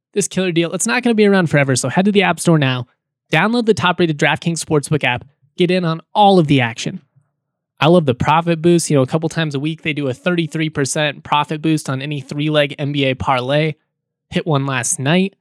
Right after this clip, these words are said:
Shout out to Devin Booker playing angry, hitting some threes, cashing the third leg of my parlay for me.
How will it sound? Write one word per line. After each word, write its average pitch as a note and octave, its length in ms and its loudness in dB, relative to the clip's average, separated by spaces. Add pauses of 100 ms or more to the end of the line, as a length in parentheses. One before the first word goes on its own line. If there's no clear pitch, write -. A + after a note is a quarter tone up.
(400)
Shout D3+ 260 0
out C#3 140 -2
to C#3+ 80 -10
Devin C#3+ 420 -2
Booker D#3+ 400 -2
playing D3 420 -6
angry, E3 380 -2
hitting E3+ 200 -6
some C#3 220 -4
threes, D3+ 360 -4
cashing D3 600 -4 (300)
the D3 120 -6
third G3 360 2
leg D3+ 200 2
of C#3+ 60 -4
my C3 120 -2
parlay B2 420 -4
for C3 200 -8
me. C3 180 -6